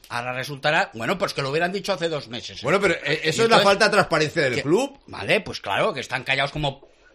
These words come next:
Speaker 2: No, claro, es
Speaker 1: como
Speaker 2: que me hace
Speaker 1: muertos
Speaker 2: gracia.
Speaker 1: y, y no se puede, bueno, pero esto es un problema que hay que transmitir al club. Yo, en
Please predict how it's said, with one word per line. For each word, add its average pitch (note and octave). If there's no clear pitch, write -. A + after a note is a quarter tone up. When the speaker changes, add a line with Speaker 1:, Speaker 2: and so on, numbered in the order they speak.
Speaker 2:
No, A#2+
claro, D3
es D3+
Speaker 1:
como C3
Speaker 2:
que D3
me D3+
hace E3+
Speaker 1:
muertos F#3+
Speaker 2:
gracia. C#3+
Speaker 1:
y, C#3
y C3
no C3+
se D3
puede, C#3
bueno, C#3
pero G#2
esto G#2+
es B2
un C#3
problema D#3
que F3
hay D#3
que C3
transmitir A2
al G2+
club. F#2
Yo, G3+
en C3